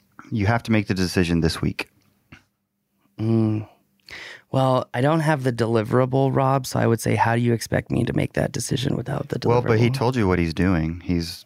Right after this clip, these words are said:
Speaker 2: Mapping.
Speaker 1: mapping, they build power plants.
Speaker 2: Yeah.
Speaker 1: So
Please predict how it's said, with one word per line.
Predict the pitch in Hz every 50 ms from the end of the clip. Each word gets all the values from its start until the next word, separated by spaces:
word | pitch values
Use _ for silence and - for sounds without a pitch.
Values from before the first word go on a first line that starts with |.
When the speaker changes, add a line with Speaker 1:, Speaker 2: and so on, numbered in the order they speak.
| - -
Speaker 2:
Mapping. | 90 90 90 90 - 110 98 92 90 90 87 87 85 85
Speaker 1:
mapping, | 78 - _ _
they | - 92 92 90
build | 80 80 85 90 90 90 87 87 87 87 78 - - - - -
power | - 98 95 92
plants. | 90 - 85 78 76 76 - - - - - - _ _ _ _ _ _ _ _
Speaker 2:
Yeah. | - 131 117 123 139 147 139 131 143 - - - _ _
Speaker 1:
So | _ - - - 87 82 82 80 80 80 80 78 87